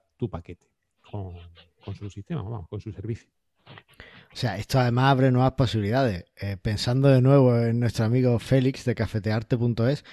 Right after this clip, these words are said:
Speaker 2: esto ya es básicamente que le pides el café y te llega antes que si estuvieras en un bar, ¿no?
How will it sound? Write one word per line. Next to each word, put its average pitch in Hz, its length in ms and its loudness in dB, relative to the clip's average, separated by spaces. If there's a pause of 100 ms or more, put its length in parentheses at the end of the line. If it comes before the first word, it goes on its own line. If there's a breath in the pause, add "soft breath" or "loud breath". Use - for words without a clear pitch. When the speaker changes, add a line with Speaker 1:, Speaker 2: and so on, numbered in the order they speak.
(120)
Speaker 2:
esto 117 220 0
ya 127 280 4
es 135 120 2
básicamente 127 840 2 (380 soft breath)
que 107 160 -4
le 104 100 -2
pides 120 260 2
el 135 120 4
café 139 420 2
y 120 100 0
te 113 160 0
llega 120 220 2
antes 135 260 2
que 139 140 0
si 139 100 2
estuvieras 110 440 0
en 107 100 2
un 98 120 0
bar, 139 260 0
¿no? 156 200 -2